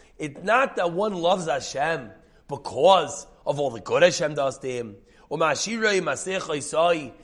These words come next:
And I love Hashem because He made me wealthy, or I love Hashem because He made me successful. Ela ka'avos haben la'aviv. Rather like a son to his father.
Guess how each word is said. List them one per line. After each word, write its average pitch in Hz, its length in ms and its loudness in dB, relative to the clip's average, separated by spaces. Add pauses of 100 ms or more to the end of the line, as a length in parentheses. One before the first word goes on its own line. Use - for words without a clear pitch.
(140)
And 165 140 0
I 151 60 -2
love 180 240 4
Hashem 185 640 2
because 156 320 -6
He 147 80 -8
made 143 160 -8
me 139 140 -6
wealthy, 160 720 4 (180)
or 160 100 6
I 160 120 6
love 185 180 4
Hashem 185 540 0
because 156 180 -10
He 147 80 -8
made 165 160 -4
me 156 80 -6
successful. 123 720 -10 (360)
Ela 202 320 6
ka'avos 202 680 2
haben 196 640 2
la'aviv. 196 600 0 (360)
Rather 190 260 4
like 190 220 -2
a 175 100 -2
son 202 560 0 (720)
to 180 100 -2
his 175 140 -2
father. 170 500 4